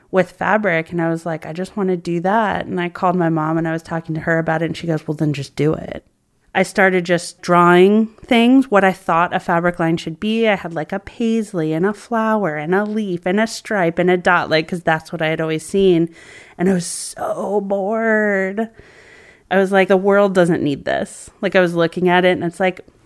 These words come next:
"Yeah, it's pretty, but, like, why would they buy this over anything else?" And I started to sort of manipulate the shapes in the drawing. And I was like, "Oh, if I move this here and I move this here, it kind of looks like an owl. I can take that and turn it into something else." And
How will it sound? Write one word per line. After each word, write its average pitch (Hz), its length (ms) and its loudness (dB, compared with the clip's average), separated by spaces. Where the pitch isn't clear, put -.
"Yeah, 370 280 2
it's 180 140 -2
pretty, 196 580 0
but, 180 260 -2
like, 180 220 0
why 196 300 4
would 214 140 2
they 196 120 0
buy 180 180 2
this 165 340 -2
over 165 200 -4
anything 143 500 -6
else?" - 500 -14
And 196 140 4
I 190 60 6
started 185 460 0
to 185 120 -6
sort 175 220 0
of 160 120 -2
manipulate 170 580 0
the 165 60 -6
shapes - 640 -4
in 175 180 0
the 151 100 2
drawing. 196 440 4
And 175 80 2
I 170 40 0
was 170 100 -4
like, 175 160 -4
"Oh, 240 160 -2
if 233 100 -10
I 214 60 -2
move 190 260 2
this 175 180 -4
here 226 260 -2
and 214 100 0
I 196 40 0
move 185 220 0
this 170 160 -4
here, 196 200 0
it 185 80 -6
kind 180 180 0
of 175 100 0
looks 175 260 -4
like 160 180 -4
an 151 120 -2
owl. 214 640 4
I 190 60 0
can 185 180 0
take 175 320 -4
that 185 480 2
and 165 380 0
turn 190 240 2
it 185 100 4
into 175 180 4
something 165 400 -6
else." 226 640 2
And 165 380 0